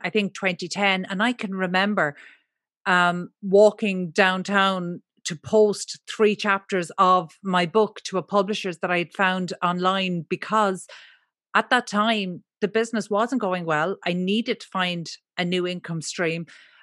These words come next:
Um, and two thousand ten was a pretty tough time, or t-, sorry, well, early two thousand eleven, it was a tough time in the marketplace, purely because actually we were starting to see more cash coming in and more buyers and more international buyers. So I remember putting the,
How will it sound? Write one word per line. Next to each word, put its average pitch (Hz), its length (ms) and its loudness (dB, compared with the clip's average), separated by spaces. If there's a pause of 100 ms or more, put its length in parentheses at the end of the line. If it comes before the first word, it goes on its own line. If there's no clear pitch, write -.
(100)
Um, 185 360 0 (100)
and 220 300 2
two 311 120 -2
thousand 339 320 0
ten 285 220 2
was 214 160 -2
a 208 40 -14
pretty 285 300 -2
tough 277 320 -4
time, 240 320 2
or 190 120 4
t-, 220 260 -4
sorry, 226 200 0
well, 190 240 0
early 202 280 2
two - 80 -16
thousand 196 300 -2
eleven, 190 280 0
it 202 40 -4
was 208 120 -10
a 285 40 -4
tough - 240 -2
time 233 280 0
in 208 60 -2
the 196 80 0
marketplace, 202 680 0 (160)
purely 269 240 2
because 220 380 2
actually 196 500 -4 (280)
we 202 80 0
were 196 80 -4
starting 262 420 -2
to 180 100 -12
see 196 300 -4
more 175 200 -4
cash 175 320 -4
coming 180 260 -4
in 175 160 -2
and 170 80 -4
more 165 140 -2
buyers 170 400 -2
and 170 60 -8
more 175 140 -4
international 180 560 -4
buyers. 156 440 -2 (420)
So 269 460 -2
I 208 80 2
remember 214 640 0 (460)
putting 220 260 0
the, 202 260 2